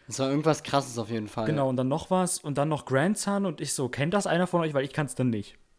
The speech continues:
Speaker 2: Mal wieder, ne?
Speaker 1: Ja, ich kann, wusste nur, dass der irgendwo auf dem Feature-Track war, den ich,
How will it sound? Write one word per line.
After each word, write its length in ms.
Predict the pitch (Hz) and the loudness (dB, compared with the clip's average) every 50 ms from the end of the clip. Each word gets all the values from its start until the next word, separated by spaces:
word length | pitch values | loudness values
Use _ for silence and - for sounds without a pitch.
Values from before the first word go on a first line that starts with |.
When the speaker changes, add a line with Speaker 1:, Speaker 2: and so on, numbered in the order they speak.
| _ - | _ -2
Speaker 2:
Mal 180 | 123 123 120 | 0 0 2
wieder, 300 | 127 139 117 113 98 107 - _ _ - | 2 0 0 0 -2 -4 -8 _ _ -4
ne? 200 | 113 135 165 175 - _ _ _ _ _ - - - - 131 | -4 -4 -4 -6 -10 _ _ _ _ _ -20 -20 -20 -16 -14
Speaker 1:
Ja, 120 | 120 120 120 | -10 -10 -10
ich 140 | 123 123 | -10 -8
kann, 280 | 117 123 143 135 131 127 | -6 -4 -4 -4 -4 -4
wusste 240 | 139 135 - - 135 | -6 -6 -4 -2 -2
nur, 120 | 135 135 | 0 0
dass 120 | 135 131 - | 0 0 -2
der 140 | 135 127 | -2 -2
irgendwo 340 | 131 135 127 - 135 127 127 | -2 -2 -4 -4 -2 -2 0
auf 120 | 123 117 - | 0 -2 -4
dem 80 | 120 | -8
Feature-Track 500 | - - 139 - 139 113 - 117 107 - | -10 -8 -4 -2 0 0 0 0 -2 0
war, 120 | - 110 113 | 2 0 2
den 120 | 113 113 | 2 0
ich, 200 | 113 - - | -2 -4 -8